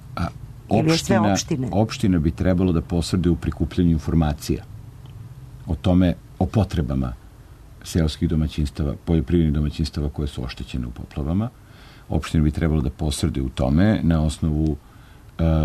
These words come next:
Speaker 1: tih informacija će fao zapravo kreirati pakete pomoći. Ti paketi pomoći u vrednosti od osam miliona evra bi trebalo da, da dođu do svojih krajnjih korisnika,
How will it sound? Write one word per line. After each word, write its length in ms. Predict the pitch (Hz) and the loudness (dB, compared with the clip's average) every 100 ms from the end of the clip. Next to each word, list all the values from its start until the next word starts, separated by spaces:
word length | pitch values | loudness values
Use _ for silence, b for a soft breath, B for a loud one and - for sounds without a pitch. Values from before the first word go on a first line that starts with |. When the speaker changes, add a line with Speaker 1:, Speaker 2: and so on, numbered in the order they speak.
| 73 67 - | 2 0 2
Speaker 1:
tih 280 | 110 95 - | 2 2 0
informacija 840 | 78 80 80 71 73 - 104 107 | -2 2 2 2 -2 -2 0 0
će 200 | - 78 | 0 -4
fao 540 | - 90 80 82 110 - B B B B - - | 0 2 4 4 0 -4 B B B B -18 -6
zapravo 480 | 80 80 - 92 | 0 0 2 2
kreirati 500 | 87 - 95 90 87 | 2 4 4 4 0
pakete 440 | - 90 - 82 80 | -2 0 0 0 -2
pomoći. 460 | - 58 - - - - - - - - - - - - - - - - - | -4 -6 -8 -14 -20 -20 -20 -20 -20 -20 -20 -20 -20 -20 -20 -20 -20 -18 0
Ti 140 | 98 | 0
paketi 420 | 95 80 80 78 | 0 -2 -2 -2
pomoći 520 | - 82 95 101 - | 0 4 4 2 2
u 60 | 92 | 2
vrednosti 540 | 73 73 71 76 - 76 | 2 0 0 -2 -2 -4
od 100 | 73 | -2
osam 300 | 73 - 71 | -4 -4 -4
miliona 480 | 69 71 71 71 | -2 -2 -2 -4
evra 300 | 67 62 87 113 - - B B B | -4 -4 -6 -6 -14 -20 B B B
bi 160 | - - | -8 -6
trebalo 520 | - 78 69 76 71 | -4 -2 -2 -2 -2
da, 500 | 65 76 71 69 50 - - | -4 -2 -2 -4 -6 -12 -10
da 300 | 78 73 73 - - - - - | -6 -4 -4 -8 -20 -20 -16 -8
dođu 480 | 73 101 87 78 67 | -2 2 2 0 -4
do 120 | 69 | -8
svojih 400 | - 78 71 67 | -6 -4 -4 -4
krajnjih 380 | - 73 67 67 | -4 -4 -4 -6
korisnika, 800 | - 62 - - 71 - 76 | -8 -8 -6 -6 -6 -2 -2